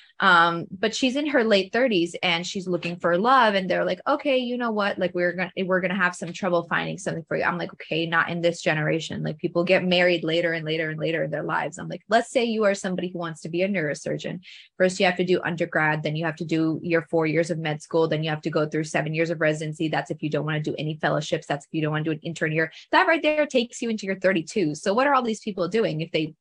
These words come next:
want to focus on their studying? They just get married later in life. Like, it's really common. But the show,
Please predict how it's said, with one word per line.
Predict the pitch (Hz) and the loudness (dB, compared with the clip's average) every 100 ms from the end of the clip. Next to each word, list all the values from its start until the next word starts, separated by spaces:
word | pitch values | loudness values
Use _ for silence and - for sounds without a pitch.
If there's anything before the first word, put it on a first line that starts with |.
| _ | _
want | 175 175 165 | -2 0 0
to | 170 | 0
focus | 180 180 | 0 0
on | 170 | -4
their | 151 | -4
studying? | 151 294 330 240 233 | -2 2 2 2 0
They | 226 | -2
just | 233 240 | -2 0
get | 262 202 | -2 2
married | 175 202 | 0 2
later | 165 160 | 0 0
in | 175 185 | 0 0
life. | 294 - | -2 -2
Like, | 151 170 | -4 -6
it's | 165 | -6
really | 151 180 165 | 0 2 2
common. | 156 196 202 165 - - - - | 0 -2 -2 -4 -10 -18 -20 -2
But | 240 | 2
the | 214 | 4
show, | - 285 294 247 214 - | 6 6 8 8 4 -2